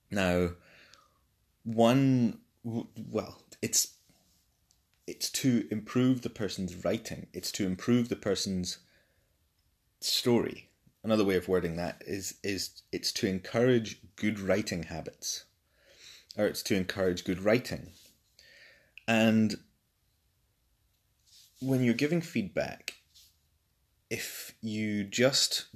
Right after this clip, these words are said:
go hard on the piece, you might clear out some of the bad parts, but you're not necessarily influencing the good parts.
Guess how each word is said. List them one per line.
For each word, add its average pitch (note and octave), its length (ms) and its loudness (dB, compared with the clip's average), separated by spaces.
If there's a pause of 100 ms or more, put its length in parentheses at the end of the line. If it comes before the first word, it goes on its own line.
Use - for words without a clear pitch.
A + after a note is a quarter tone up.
(120)
go F#2+ 400 2 (220)
hard G#2+ 360 2
on F2+ 200 0
the E2 60 -8
piece, - 600 -4 (1200)
you A#2 140 4
might D3+ 400 2 (100)
clear C3 380 2
out A2 200 4
some G#2 240 0
of F#2+ 120 -4
the F#2 60 -4
bad D3+ 360 2
parts, - 640 -10 (480)
but - 120 -6
you're G2+ 420 2
not A2 380 -2
necessarily G2+ 640 -2
influencing G2 880 -4
the F2 80 -6
good A#2 300 2
parts. - 560 -14